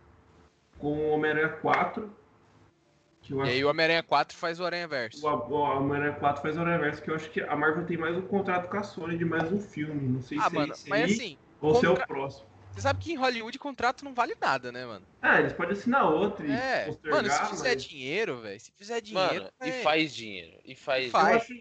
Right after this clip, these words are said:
Speaker 1: eu acho que, eu acho que essa oportunidade desse filme vai só obrigar a Sony a falar assim, "Não, mano, bota aí o Venom no filme, no próximo, por favor, coloca aí."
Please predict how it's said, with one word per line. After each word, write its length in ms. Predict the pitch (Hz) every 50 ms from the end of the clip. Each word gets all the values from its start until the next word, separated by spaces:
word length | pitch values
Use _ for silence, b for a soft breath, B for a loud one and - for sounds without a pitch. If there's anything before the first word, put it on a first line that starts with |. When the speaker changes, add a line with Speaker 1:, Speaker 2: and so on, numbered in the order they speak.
| - _
Speaker 1:
eu 140 | 185 185 196
acho 200 | 208 202 202 202 220
que, 200 | 226 214 190 -
eu 120 | - 170 170
acho 180 | 175 175 - -
que 80 | 202
essa 140 | 196 - -
oportunidade 580 | - - 202 196 185 180 180 170 160 151 147 151
desse 160 | 139 156 143
filme 240 | - - 170 170 165
vai 180 | 160 170 165
só 240 | 165 - 190 175 190
obrigar 400 | 202 196 196 202 175 175 170 170
a 40 | 170
Sony 420 | 175 - - 151 156 165 175 180
a 80 | 180 180
falar 260 | 175 - 165 160 165
assim, 220 | 170 170 - 156 143
"Não, 220 | 147 151 160 180 175
mano, 180 | 156 135 -
bota 340 | - 147 151 165 175 - 185
aí 100 | 175 190
o 60 | 190 160
Venom 340 | 147 156 170 185 196 185 170
no 140 | 170 165
filme, 340 | 165 - - 160 180 190 180
no 100 | 151 156 -
próximo, 440 | - 151 147 156 170 - - 135
por 80 | - -
favor, 600 | - 180 170 175 147 151 165 175 180 185 - - - - - - -
coloca 380 | 151 156 160 180 185 180 190 175
aí." 280 | 170 170 175 170 -